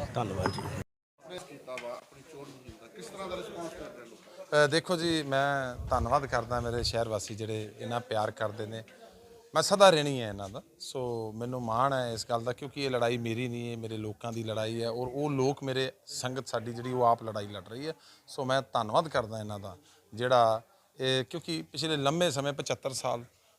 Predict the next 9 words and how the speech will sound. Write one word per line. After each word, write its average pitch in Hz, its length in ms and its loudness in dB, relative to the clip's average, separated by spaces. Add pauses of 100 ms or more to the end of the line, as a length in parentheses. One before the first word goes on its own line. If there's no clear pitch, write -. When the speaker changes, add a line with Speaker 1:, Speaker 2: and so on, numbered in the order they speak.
(280)
Speaker 3:
ਸਾਰੀਆਂ 190 420 4
ਸਰਕਾਰਾਂ 135 400 4
ਨੂੰ 135 120 -2
ਮੌਕਾ 120 260 -2
ਦੇ 113 140 -6
ਕੇ 110 100 -14
ਵੇਖ 101 240 -12
ਲਿਆ 95 100 -10
ਸੀ। - 160 -14